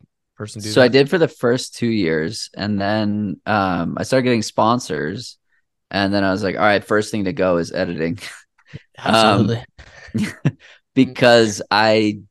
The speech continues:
Speaker 2: I, it's not my expertise, and yeah, I'd rather just let someone else do it faster and pay them to do it. Um, so yeah, at this point with my podcast,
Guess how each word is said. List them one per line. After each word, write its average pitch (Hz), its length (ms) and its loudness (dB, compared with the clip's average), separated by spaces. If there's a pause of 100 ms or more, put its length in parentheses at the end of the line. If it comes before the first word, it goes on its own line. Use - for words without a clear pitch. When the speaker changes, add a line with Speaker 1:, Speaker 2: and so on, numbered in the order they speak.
(220)
Speaker 2:
I, 98 300 2
it's - 380 -8
not 85 200 -2
my 82 340 -2 (300)
expertise, 120 720 -4 (120)
and 85 520 -4 (840)
yeah, 104 180 6
I'd 82 120 0
rather 90 280 2
just 90 300 -10 (260)
let 87 200 -4
someone 85 240 -6
else 82 300 -6 (340)
do 95 180 -4
it - 160 -6
faster 135 640 -4
and 78 420 -6 (400)
pay 90 140 -4
them 82 280 -4
to 95 100 -12
do 98 180 -4
it. 131 180 -6 (600)
Um, 87 420 0
so - 140 -2
yeah, 131 260 6
at 101 120 0
this 131 180 -2
point 127 340 -2
with 107 160 -6
my 101 160 0
podcast, 101 800 -4